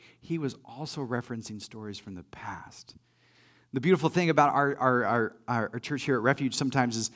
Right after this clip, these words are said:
we will walk through what's called the lectionary and the liturgical calendar. And so every single week when we gather, there are four passages before us.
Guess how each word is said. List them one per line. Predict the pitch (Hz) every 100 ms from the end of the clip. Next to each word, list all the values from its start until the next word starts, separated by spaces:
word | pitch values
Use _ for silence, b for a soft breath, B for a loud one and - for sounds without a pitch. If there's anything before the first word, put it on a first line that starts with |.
| B B
we | 120 139 147 143
will | 123 131 127 127 -
walk | 120 147 165 -
through | 160
what's | 131
called | - 147 127
the |
lectionary | 123 127 127 151 139 139 135 -
and | 120
the |
liturgical | 110 120 143 135 127 117
calendar. | - 123 120 110 98 87
And | 113
so | 113 135 -
every | 156 170
single | - 180 151
week | 139 151
when | 143
we | 123
gather, | 120 135 139 123
there | 110 127 120
are | 120
four | 113 - - 156 147 151
passages | 147 - 147 120 120 117 113
before | 107 120 - 135 110
us. | - - -